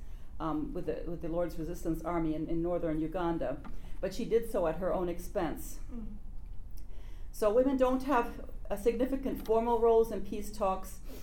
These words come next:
Speaker 1: Um, they've also had difficulty getting consultative access to negotiations, which would give them some kind of formal mechanism to influence the proceedings.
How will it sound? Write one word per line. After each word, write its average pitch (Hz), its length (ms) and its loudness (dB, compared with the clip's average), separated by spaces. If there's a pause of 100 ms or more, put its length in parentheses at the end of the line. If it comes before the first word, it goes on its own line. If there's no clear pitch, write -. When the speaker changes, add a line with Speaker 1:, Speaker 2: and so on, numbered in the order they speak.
(280)
Speaker 1:
Um, 180 260 -2
they've 196 160 0
also 220 280 4
had 202 220 0
difficulty 202 500 -4
getting 185 520 0
consultative 190 680 -2
access 208 440 0
to 226 140 -2
negotiations, 202 960 -2
which 185 180 -4
would 180 120 -4
give 196 160 -2
them 185 120 -2
some 202 340 -2
kind 196 200 -2
of 170 120 -4
formal 185 340 -2
mechanism 170 600 -2
to - 120 -4
influence 165 600 -2 (400)
the 180 60 -6
proceedings. 170 840 -2